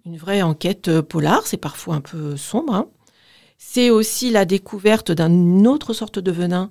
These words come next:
que sont les secrets de famille. Et puis, de, des liens d'amitié, des liens de famille, euh, la complexité, en fait, des relations qu'on peut avoir, euh, dans le monde en général. Donc, c'est, c'est un roman qui est intense, qui est riche, qui va toucher plein de sujets,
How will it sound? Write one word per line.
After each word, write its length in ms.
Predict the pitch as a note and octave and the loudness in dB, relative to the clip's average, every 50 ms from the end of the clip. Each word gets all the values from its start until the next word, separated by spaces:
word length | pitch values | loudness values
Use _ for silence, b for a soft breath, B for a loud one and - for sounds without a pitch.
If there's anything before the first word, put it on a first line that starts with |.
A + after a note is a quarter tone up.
| _ | _
que 100 | - G3+ | -8 -8
sont 140 | F#3 - F#3 | -6 -4 -4
les 80 | E3 D#3+ | -4 -4
secrets 240 | - G#3 - - | -4 -4 -6 -6
de 60 | G#3 - | -8 -6
famille. 320 | - D#3 D3+ E3+ A#3 G4 - _ _ _ _ _ _ - | -4 -2 0 0 -2 -2 -6 _ _ _ _ _ _ -2
Et 100 | G3+ G3 | -2 -2
puis, 440 | G3+ - - F#3+ G3+ A#3+ C4+ D4 C#4 G#3+ | -2 -10 -8 -6 -4 -2 0 0 0 0
de, 320 | E3+ F3+ E3+ E3+ E3+ E3 D#3+ | 0 0 0 2 0 0 -2
des 120 | E3+ F3 | -4 -6
liens 240 | E3+ E3 F#3 G#3 A3 | -4 -4 -4 -4 -4
d'amitié, 760 | G3+ G3 F3 E3+ E3 D3+ - - - E3+ F3 G3 A3+ B3+ C4+ | -2 -2 -2 -4 -4 -6 -8 -10 -4 -2 0 0 2 0 2
des 320 | A#3+ A3 F3+ E3+ E3+ E3 | 2 2 2 4 2 0
liens 300 | D#3 D#3+ F3 F#3 F#3 G3 | 0 0 0 0 0 0
de 60 | F#3+ - | 0 -2
famille, 640 | - F#3 D#3+ E3 D#3+ D#3+ E3+ F#3+ G#3+ A#3+ C4+ B3+ G#3 | -4 -4 -2 -2 0 0 2 2 2 2 2 2 2
euh, 220 | F3 E3+ E3 E3 E3 B B _ _ - F3 | 2 2 0 0 -2 B B _ _ -6 0
la 240 | F#3 F3+ F3+ F#3+ G3+ | 2 2 4 2 2
complexité, 760 | - G#3+ G#3 G#3 - - - - - - G#3 - - B3 | 0 -2 -2 -2 -4 -4 -8 -8 -6 -6 -6 -2 0 2
en 80 | A3+ F#3+ | 2 2
fait, 140 | F3+ - G#3 | 2 -2 -4
des 160 | F3 F3 E3+ | -2 -2 0
relations 580 | E3 F3 F3 E3+ E3 E3 D#3+ - - A3+ D#4 - _ _ _ | 2 2 2 2 2 0 -2 -2 -4 -4 -4 -4 _ _ _
qu'on 220 | - F3 E3+ E3 D3+ | -8 -4 -2 -2 -4
peut 220 | - - - - | -4 -6 -4 -4
avoir, 400 | E3 D3+ D#3 E3 F3 F#3+ G3 F3 | -4 -4 -4 -4 -4 -4 -4 -6
euh, 140 | E3 D3+ C#3+ D#3 b b b b b b b b b b b b _ - | -6 -6 -8 -10 b b b b b b b b b b b b _ -10
dans 180 | D#3+ D#3 D3+ | -4 -2 0
le 60 | D3+ | 0
monde 240 | D3 D#3+ F3+ F#3+ E3 | 2 2 2 2 0
en 180 | D#3+ D#3 D3+ D3 | 0 0 0 0
général. 440 | C#3+ D#3+ D#3+ D#3 D#3 D3+ E3+ A3+ B3+ | 0 0 0 0 0 0 0 2 2
Donc, 120 | A3 E3+ | 2 0
c'est, 260 | - - F#3 E3 D#3+ B B B B B B B B B | 0 0 0 0 0 B B B B B B B B B
c'est 160 | - - A3 | 0 2 4
un 80 | G#3+ | 4
roman 260 | G#3 G#3+ A3+ A3 A3+ A3+ | 6 6 6 6 6 4
qui 160 | A3+ - G#3 | 4 2 2
est 20 | |
intense, 440 | F3 F#3 F#3 F#3 - A#3 D4 D4+ - | 2 2 2 2 0 0 0 0 -4
qui 100 | - G#3 | -2 -2
est 40 | F#3 | 0
riche, 220 | F3+ B3 D4 - | 0 0 -2 -2
qui 300 | - - G3 F3 F3+ F#3 - | -4 -8 -12 -12 -12 -12 -12
va 100 | F3 F3+ | -12 -12
toucher 240 | - - F3 - | -10 -10 -8 -8
plein 200 | E3+ _ - B3 | -8 _ -4 -4
de 80 | B3+ C4 | -4 -4
sujets, 340 | - - F#3 E3+ F3 A#3 | -4 -6 -4 -2 -2 -4